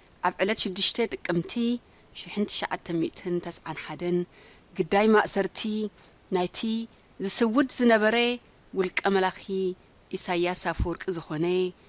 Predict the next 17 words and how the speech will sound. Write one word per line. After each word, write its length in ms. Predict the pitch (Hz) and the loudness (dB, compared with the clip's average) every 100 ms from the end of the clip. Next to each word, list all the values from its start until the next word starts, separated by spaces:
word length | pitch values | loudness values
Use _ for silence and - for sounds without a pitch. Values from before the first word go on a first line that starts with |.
| - - - | -20 -20 -8
ቢትወደድ 680 | 180 - 180 156 - 180 - - _ _ - - - | -6 -4 -4 -4 -2 -2 -2 -8 _ _ -20 -20 -14
ካብ 200 | - 208 202 | 0 2 2
ኣቡኡ 300 | 170 190 214 220 | 0 -4 -4 0
ኣቶ 180 | - 196 | 0 2
ኣብርሃ 300 | 202 190 190 208 | 0 0 -2 -2
ኣስፋሃን 560 | 208 - 208 220 240 247 240 - - - | -4 -2 0 4 4 4 -2 -12 -20 -8
ካብ 180 | - 240 | 0 4
ኣዲኡ 260 | 214 175 196 | 4 0 0
ወይዘሮ 300 | 202 190 180 - | 2 4 2 0
ቅድስቲ 320 | 160 170 - | -4 -10 -12
ተወልደ 260 | - 175 156 | -8 -6 -2
መድህንን 540 | 165 160 160 170 185 180 180 - - _ | -2 -2 -4 0 2 0 -2 -12 -20 _
ብሽሕን 540 | - 165 175 - 180 185 185 - - _ | -14 -12 -10 -6 0 0 0 -6 -20 _
ትሽዓተ 440 | - - - 175 - 170 | -10 -6 -4 -6 -6 -4
ሚእትን 460 | 156 - - 175 165 - _ | -4 -6 -6 -4 -4 -8 _
ሓምሳን 460 | - 156 156 - 175 | -12 -6 -6 -2 -2
ሰለስተን 560 | - 160 156 - 175 | -2 -6 -8 -8 -4